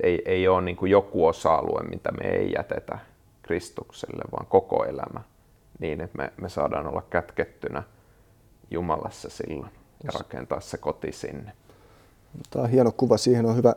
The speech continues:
Speaker 2: hyvä lopettaa, mutta rukoillaan vielä tähän loppuun. Jeesus, me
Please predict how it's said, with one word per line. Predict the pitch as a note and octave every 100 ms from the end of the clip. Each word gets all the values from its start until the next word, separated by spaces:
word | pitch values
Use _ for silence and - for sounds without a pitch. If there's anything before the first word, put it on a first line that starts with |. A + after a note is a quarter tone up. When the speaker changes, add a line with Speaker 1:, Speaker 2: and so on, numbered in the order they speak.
| -
Speaker 2:
hyvä | C#3 C3+
lopettaa, | C3 B2 A#2 - A2+
mutta | A2+ B2
rukoillaan | D#3 D3 B2 A2+ G#2+
vielä | A2+ G#2 - - - _ - -
tähän | A2 A2 A2
loppuun. | A2 - G2 - - - _ _ _ _ _ _ _ _ - _ _ _ - _ _ _ _ _ _ _ _ _ _ _ _ _ _
Jeesus, | C#3+ A#2+ G#2+ -
me | G#2+